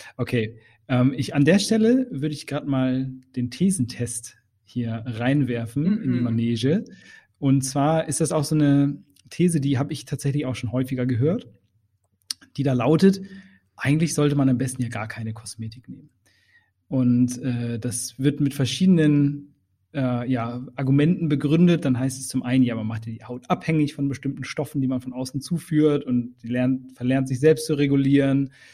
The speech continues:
Speaker 1: oder, ähm, ja, man verstopft die Poren, sonst irgendwas. Was sagst du dazu? Ist es, ist es überhaupt eine Alternative,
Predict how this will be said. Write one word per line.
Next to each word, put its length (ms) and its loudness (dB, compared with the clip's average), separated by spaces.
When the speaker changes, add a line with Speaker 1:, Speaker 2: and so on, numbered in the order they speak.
Speaker 1:
oder, 500 -2
ähm, 400 -4
ja, 220 -14
man 380 -12
verstopft 440 -6
die 60 2
Poren, 560 4
sonst 300 2
irgendwas. 420 0
Was 400 -8
sagst 200 0
du 60 -2
dazu? 240 -4
Ist 160 0
es, 140 2
ist 200 -4
es 120 2
überhaupt 320 -2
eine 100 -2
Alternative, 720 0